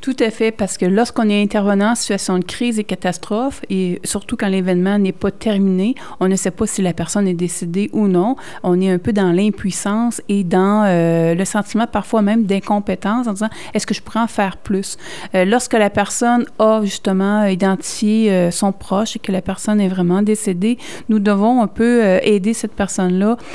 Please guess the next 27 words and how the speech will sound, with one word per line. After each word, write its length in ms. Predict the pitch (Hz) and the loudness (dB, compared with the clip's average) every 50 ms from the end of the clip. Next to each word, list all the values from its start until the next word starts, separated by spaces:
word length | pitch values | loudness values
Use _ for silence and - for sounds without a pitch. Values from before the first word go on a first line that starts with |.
| - - - - | -14 -10 -2 0
à 260 | 190 180 175 175 - - - | 2 2 2 2 2 0 -2
accepter 680 | 233 - - - 214 202 196 - - - 254 320 339 311 | -2 -2 -2 0 0 0 -2 -2 -4 -2 -2 -2 0 -2
la, 100 | 233 202 | -2 -2
la 260 | 190 190 196 190 190 | -2 0 0 0 2
mauvaise 380 | 190 196 196 202 214 214 208 214 | 2 2 4 4 2 2 2 0
nouvelle, 300 | 196 190 208 247 269 240 | 0 0 0 0 2 0
accepter 480 | 214 - - - 220 - - 277 302 | -2 -2 -2 -4 -4 -2 0 0 2
un 220 | 269 220 202 190 185 | 2 4 2 4 4
non-sens 840 | 190 214 220 208 202 190 - - 208 202 240 302 349 277 220 - - - - - - - - | 4 4 4 4 2 0 -2 -2 -2 0 0 2 2 2 0 -2 -8 -14 -14 -14 -12 -6 0
et 240 | - 220 220 220 220 | 2 2 2 4 2
là, 240 | 208 208 220 247 | 2 2 2 0
pouvoir, 420 | 269 - - 220 202 214 226 226 226 - - - - | 0 -2 -2 -2 0 2 0 0 -2 -6 -8 -2 0
euh, 380 | 202 190 190 190 180 180 185 - - - - | 0 2 2 2 2 0 0 -2 -4 -6 0
aider 320 | 208 202 214 185 220 262 | 2 2 2 2 2 0
cette 200 | 254 - 233 220 | 0 -2 -4 -4
personne-là 640 | - 214 202 - - 196 190 196 202 214 226 247 247 240 - - - - - | -2 -4 -4 -2 -2 0 0 2 2 2 2 0 0 -2 -6 -14 -14 -10 -4
à 120 | 220 208 202 | -2 -2 0
passer 340 | 202 220 196 202 - - | 2 0 0 0 2 -2
à 40 | 269 | -2
travers 380 | 269 - - 208 214 233 240 233 | -2 0 0 2 2 2 2 2
un, 280 | 208 196 190 185 185 196 - | 2 2 4 2 2 2 2
un, 120 | - 196 | 2 2
un 180 | 202 202 202 202 | 2 4 4 4
lot 180 | 202 240 269 294 | 4 4 4 4
d'épreuves 800 | 254 247 240 - - - 233 240 247 254 247 220 196 185 185 185 - - - 330 | 2 0 0 -2 -2 0 0 0 0 0 0 0 0 0 -2 -4 -6 -12 -12 -10
très 340 | - - - 269 277 254 247 | -8 -2 0 0 2 2 2
intenses 640 | 208 190 185 - 208 202 214 254 285 269 226 - | 0 0 0 0 -2 -2 0 0 0 0 -2 -4